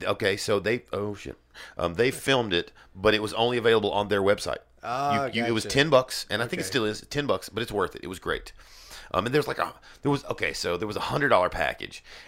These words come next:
Speaker 1: and I saw the two, and I was like, "No," 'cause it came with, like, backstage access and some
Speaker 2: Right.
Speaker 1: signs, and I was like, "No, no, no way, I'm not signing up."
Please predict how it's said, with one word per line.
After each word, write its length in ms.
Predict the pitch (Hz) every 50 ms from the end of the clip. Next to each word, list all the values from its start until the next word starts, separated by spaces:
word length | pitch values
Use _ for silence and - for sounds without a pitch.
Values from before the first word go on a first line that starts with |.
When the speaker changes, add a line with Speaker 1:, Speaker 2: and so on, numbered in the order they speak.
| -
Speaker 1:
and 100 | - 98
I 60 | 90 90
saw 240 | - - 113 120
the 80 | 110 107
two, 260 | - - 104 101 92
and 80 | 87 82
I 60 | 82
was 120 | 82 73
like, 220 | 65 65 - - -
"No," 520 | 69 65 65 64 60 58 65 - - - _ - - - - -
'cause 100 | 110 107
it 100 | 113 113
came 220 | - 131 135 131 123
with, 100 | 120 104
like, 400 | 107 107 101 95 87 - - - - - - _ -
backstage 560 | 101 113 101 95 90 - - 80 80 82 82
access 640 | 87 85 80 78 - - - 85 85 87 85 - -
and 80 | 78
some 120 | - 156 135
Speaker 2:
Right. 260 | 131 131 120 - -
Speaker 1:
signs, 340 | - - 98 95 95 90 82
and 140 | 98 80 104
I 60 | 110
was 100 | 107 92
like, 120 | 80 - 65
"No, 260 | 73 71 69 67 69
no, 140 | 71 87 107
no 100 | 110 87
way, 140 | 65 64 78
I'm 100 | 92 104
not 120 | 90 73
signing 240 | - 71 71 71 65
up." 80 | -